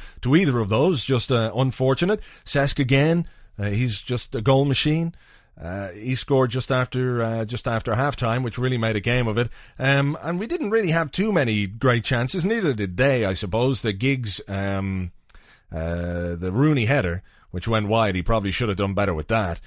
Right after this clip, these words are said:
Uh, of course, their second goal, you might want to look at Almunia. Um, I can see where he was coming from a little bit, because Evra would have had a clean shot on goal had he, had he not gone out. But, you know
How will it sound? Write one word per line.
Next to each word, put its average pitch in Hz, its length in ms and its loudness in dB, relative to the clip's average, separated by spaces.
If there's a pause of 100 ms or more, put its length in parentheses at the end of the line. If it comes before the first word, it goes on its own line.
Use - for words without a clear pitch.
(280)
Uh, 113 260 0
of 113 100 -8
course, 131 300 2
their 123 500 4
second 156 400 0
goal, 139 440 4
you 135 140 -6
might 147 300 2
want 127 240 -4
to 131 100 -2
look 127 200 0
at 123 100 0
Almunia. 127 960 0
Um, 117 760 -4 (440)
I 151 80 -6
can 156 180 0
see 240 200 -2
where 147 240 6
he 120 80 0
was 101 160 -2
coming 139 340 2
from 69 400 -4 (100)
a 107 60 -12
little 127 300 2
bit, 73 240 -12 (480)
because 127 260 4
Evra 139 280 6
would 135 140 4
have 110 120 2
had 104 100 0
a 87 60 -4
clean 127 340 2
shot 107 300 2
on 87 180 -2
goal 104 320 2
had 101 160 -2
he, 87 220 -2 (120)
had 101 120 -4
he 90 80 -4
not 95 200 -6
gone 92 200 -2
out. 107 280 0
But, 107 180 0 (500)
you 120 120 2
know 69 200 -4